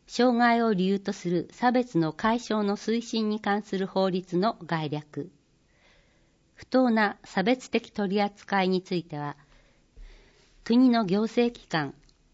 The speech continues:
地方公共団体、役所などは、不当な差別的取り扱いが法律により禁止。民間事業者、会社やお店などは、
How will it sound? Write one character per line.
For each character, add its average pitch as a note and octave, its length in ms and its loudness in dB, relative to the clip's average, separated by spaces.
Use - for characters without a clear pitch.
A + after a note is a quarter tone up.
地 G3+ 120 -6
方 A3 260 0
公 A#3 260 -2
共 A#3 300 -2
団 A3 220 0
体、 D3 380 -4
役 F3 260 -2
所 A#3 160 -2
な A3 160 0
ど D#3 100 -2
は、 C#3+ 160 -4
不 - 140 -20
当 B3+ 160 2
な A3+ 180 0
差 G3+ 180 -2
別 A3+ 300 -2
的 A3+ 260 -4
取 G#3 200 -2
り G3 80 0
扱 G3+ 400 -4
い F3+ 60 -4
が F3 260 -2
法 G3+ 200 -2
律 G#3 280 -4
に G3 140 0
よ B3 100 0
り F#3 100 -6
禁 D#3 280 -4
止。 - 280 -10
民 B3 160 2
間 A3+ 280 -2
事 F#3+ 140 -4
業 G3 220 0
者、 F3 240 -8
会 G#3+ 240 0
社 G3 160 -2
や F#3 260 0
お F3 100 0
店 G#3+ 260 -2
な G#3+ 160 -2
ど D3+ 100 -2
は、 C#3+ 180 -2